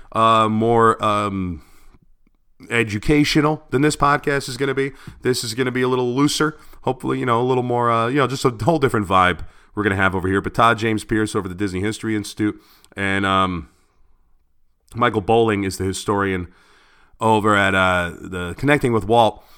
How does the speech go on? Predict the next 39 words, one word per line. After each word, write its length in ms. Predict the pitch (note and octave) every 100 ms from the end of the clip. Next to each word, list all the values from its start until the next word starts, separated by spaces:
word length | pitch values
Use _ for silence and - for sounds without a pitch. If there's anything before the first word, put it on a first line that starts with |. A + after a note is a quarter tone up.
| -
and 140 | A2+ C#3
they're 100 | D#3+
both 260 | E3 C#3+
great 440 | - B2 A#2+ A#2+ G2
beginner, 640 | G#2 F#2+ A2 G#2+ G#2 F#2 _ _ _ _ -
um, 380 | F#2+ F#2+ F2+
podcasts 960 | F2 B2 B2 B2 G2+ D#2+ D#2 - - - _ - - _ -
to 100 | G#2
listen 340 | G#2+ - F#2+
to 280 | F2+ F2 E2+
if 120 | E2
you, 100 | F2+
if 160 | E2 -
you're 80 | C#3
really, 180 | F#3+ E3
if 100 | D#3+
you're 100 | D3
looking 160 | B2+
to 60 | A#2
get 140 | A2
into, 360 | G2 F#2 F#2 F2
uh, 240 | F2 E2+ D#2+ - _ - - _ _ -
if 80 | F#2+
you're 80 | A2+
looking 160 | G#2
to 60 | F#2+
find 240 | G#2 F#2+
out 140 | F2+ F2
more 280 | G2 G2
and 100 | F2
more 140 | F2+ A2
about 200 | F2 D2
this 120 | -
sort 180 | D#2+ C#2+
of 80 | -
thing. 200 | D2 D#2 - - - -
And, 460 | - B2 B2+ B2+ A#2
you 80 | F#3
know, 260 | D3 A#2